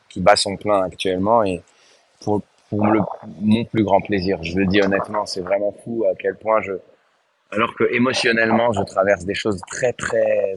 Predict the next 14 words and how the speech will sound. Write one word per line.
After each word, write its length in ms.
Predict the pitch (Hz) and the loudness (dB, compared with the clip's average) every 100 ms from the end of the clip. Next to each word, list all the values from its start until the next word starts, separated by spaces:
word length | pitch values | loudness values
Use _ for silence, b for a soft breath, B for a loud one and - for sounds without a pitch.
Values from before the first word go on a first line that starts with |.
| 95 | -6
intenses 640 | 110 107 135 147 - - | -8 -6 -6 -6 -12 -18
quand 100 | - 104 | -10 -4
je 120 | 98 | -2
joue 160 | 98 117 | -2 -4
cette 220 | - 104 - | -4 -6 -2
pièce, 300 | 113 143 - B B B _ _ | -2 -2 -6 B B B _ _
malgré 380 | - 117 113 110 | 0 2 4 2
tout, 160 | - 127 | 2 0
j'en 200 | 107 95 | 2 2
ressors 440 | 101 - 113 95 | 0 4 6 6
revigoré. 800 | 92 101 107 101 92 98 104 101 | 0 0 0 2 2 2 2 0
Je 100 | 95 | -2
vois 140 | 92 101 | 2 2
les, 240 | 95 85 | 2 -4